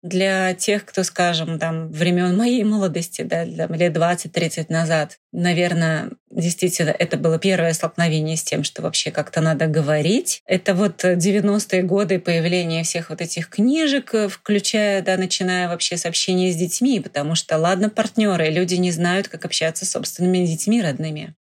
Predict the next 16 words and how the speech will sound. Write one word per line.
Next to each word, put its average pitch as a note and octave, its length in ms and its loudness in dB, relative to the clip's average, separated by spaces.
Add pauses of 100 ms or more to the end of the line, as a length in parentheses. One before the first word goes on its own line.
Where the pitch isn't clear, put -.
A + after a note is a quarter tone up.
Концепт, G#3 460 0
который F#3+ 360 2
вот F3 240 -2
появился, G#3 580 2
и - 20 -4
появились F3 460 0
книги, A#3+ 460 0
как G3 260 -4
Юлии G3 240 2
Борисовны F#3 440 0
Гиппенрейтер, F3+ 720 0
да, E3+ 140 0
общаться E3 420 -2
с - 120 -12
ребенком D#3+ 380 -4
как. D#3 400 -4